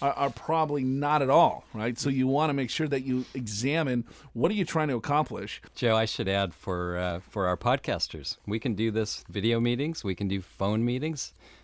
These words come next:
Speaker 2: Uh, no matter where you are in the country, we can, uh, do this same kind of analysis and second opinion for you as well. So call us at eight eight eight,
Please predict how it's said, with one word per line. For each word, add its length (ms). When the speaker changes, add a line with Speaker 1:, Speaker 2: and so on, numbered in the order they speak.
Speaker 2:
Uh, 140
no 120
matter 240
where 200
you 120
are 60
in 80
the 80
country, 380
we 180
can, 340
uh, 200
do 340
this 400
same 400
kind 260
of 60
analysis 720
and 160
second 340
opinion 380
for 160
you 200
as 140
well. 320
So 140
call 260
us 160
at 220
eight 260
eight 380
eight, 320